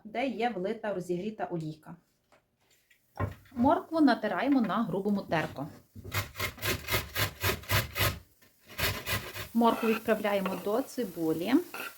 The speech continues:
І легенько ми це все обсмажуємо. Перемішуємо. А поки обсмажується цибулька і морква, ми йдемо до печінки.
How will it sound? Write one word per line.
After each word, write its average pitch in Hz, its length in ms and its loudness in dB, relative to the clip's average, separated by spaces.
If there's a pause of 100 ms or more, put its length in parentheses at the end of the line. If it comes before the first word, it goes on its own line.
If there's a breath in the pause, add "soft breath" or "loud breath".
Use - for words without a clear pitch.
(380 loud breath)
І 320 120 6
легенько 240 480 4
ми 214 360 2
це - 60 0
все 220 380 2
обсмажуємо. 160 840 4 (1080)
Перемішуємо. 202 760 2 (1500)
А 240 60 -2
поки 240 280 2
обсмажується 196 640 0
цибулька 202 460 -4 (380)
і 214 100 6
морква, 262 540 6
ми 214 260 4
йдемо 214 520 4
до 175 180 2
печінки. 156 520 -4